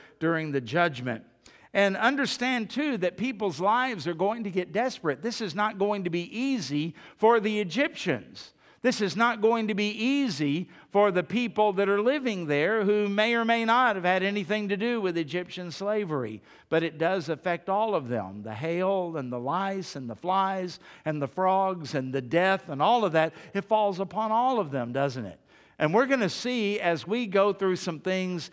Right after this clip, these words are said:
here in the United States that life, until and unless we turn back to God, is going to get not easier, but more difficult for people. And that's where we have to be ready to have mercy and to have compassion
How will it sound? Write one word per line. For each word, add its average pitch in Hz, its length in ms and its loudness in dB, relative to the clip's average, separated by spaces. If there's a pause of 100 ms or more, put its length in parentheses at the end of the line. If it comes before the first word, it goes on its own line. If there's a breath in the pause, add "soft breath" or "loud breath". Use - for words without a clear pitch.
(200 loud breath)
here 202 220 2
in 190 100 0
the 175 80 -2
United 170 540 0
States 165 720 -2 (280 soft breath)
that 180 160 4
life, 226 480 4
until 208 600 2
and 170 260 -2
unless 190 480 2
we 202 160 -2
turn 202 400 -2
back 170 300 2
to 151 80 -6
God, 165 500 4 (240 loud breath)
is 180 160 4
going 240 320 2
to 208 80 -2
get 220 240 0
not 247 240 2
easier, 190 720 -2 (220 loud breath)
but 208 180 6
more 247 220 2
difficult 214 680 0
for 135 140 -2
people. 120 460 -4
And 117 120 -8
that's 170 240 -10
where 170 180 0
we 170 200 -2
have 160 260 -4
to 170 80 -8
be 160 160 -2
ready 147 400 0 (240 loud breath)
to 156 60 0
have 151 200 4
mercy 139 640 0 (240 loud breath)
and 156 180 0
to 147 40 4
have 156 220 2
compassion 139 880 -2